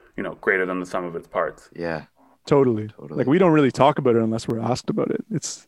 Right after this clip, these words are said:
Speaker 3: it's like, it's their thing more than it is ours now, which
Speaker 1: Yeah, yeah.
Speaker 3: is, uh, it's special.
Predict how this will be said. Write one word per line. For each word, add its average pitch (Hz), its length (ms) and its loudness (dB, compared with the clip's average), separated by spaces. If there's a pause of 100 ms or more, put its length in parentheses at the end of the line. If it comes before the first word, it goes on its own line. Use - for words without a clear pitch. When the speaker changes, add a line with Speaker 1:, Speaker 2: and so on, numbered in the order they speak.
Speaker 3:
it's - 160 -12
like, 127 140 0 (100)
it's - 180 -4
their 131 360 4
thing 120 340 -2
more 117 160 -2
than 117 140 -2
it 113 80 -2
is 113 160 -4
ours 120 280 -2
now, 156 320 -4
which 131 300 -6
Speaker 1:
Yeah, 104 260 -2
yeah. 92 300 -2 (320)
Speaker 3:
is, 120 400 -2
uh, 113 300 -2 (400)
it's 123 160 -4
special. - 540 -6